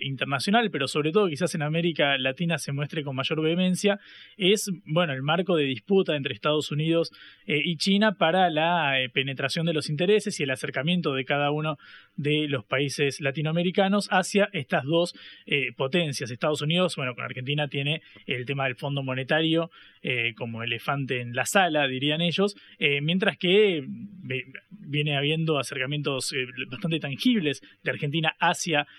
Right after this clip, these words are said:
China, por ejemplo, con la ampliación del swap o en la, la autorización para utilizar yuanes en el intercambio comercial. Quiero preguntarte cómo afecta esta disputa,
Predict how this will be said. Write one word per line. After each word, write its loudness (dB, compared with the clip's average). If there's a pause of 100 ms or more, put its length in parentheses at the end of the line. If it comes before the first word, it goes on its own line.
(140)
China, 4
por -4
ejemplo, -2
con -4
la -2
ampliación -6
del -6
swap 4
o 2
en -2
la, -2 (280)
la -4 (340)
autorización -2
para -2
utilizar -4
yuanes -2
en -8
el -6
intercambio -4
comercial. 0 (360)
Quiero 2
preguntarte 2
cómo 2
afecta -2
esta 0
disputa, -2